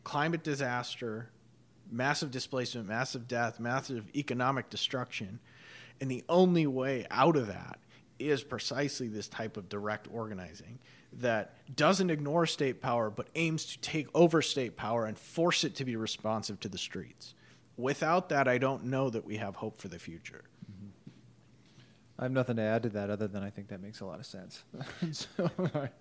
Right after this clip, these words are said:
Speaker 1: Okay, then I just wanna add one more thing.
Speaker 2: Yeah.
Speaker 1: Um, so this next thing I'm going to read, I'm not gonna say who it is first to not color anything, but I think it's interesting. So the,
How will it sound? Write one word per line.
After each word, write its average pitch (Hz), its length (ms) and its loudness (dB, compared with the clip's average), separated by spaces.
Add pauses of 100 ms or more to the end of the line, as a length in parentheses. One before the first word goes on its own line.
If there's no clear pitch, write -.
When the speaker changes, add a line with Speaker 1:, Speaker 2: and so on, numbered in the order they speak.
(280)
Speaker 1:
Okay, 139 280 2
then 147 120 0
I 151 80 4
just 170 160 2
wanna 165 140 2
add 139 200 4
one 143 240 0
more 147 200 0
thing. 143 320 -2
Speaker 2:
Yeah. 151 220 0 (320)
Speaker 1:
Um, 117 460 2 (760)
so - 160 -8
this 123 200 -2
next 147 320 -2
thing 123 180 -2
I'm 110 140 -2
going 98 280 -4
to 90 120 -8
read, 90 340 -6
I'm - 1160 -20
not 165 140 0
gonna 170 200 -2
say - 540 -2
who 160 220 -2
it 135 80 -2
is 135 200 -4
first - 600 -10 (120)
to 131 100 -6
not 123 220 -6
color 143 400 0
anything, 90 500 -10
but 107 120 -4
I 110 80 -2
think 127 260 -6
it's 110 160 -8
interesting. 101 540 -8 (640)
So - 160 0
the, 135 240 2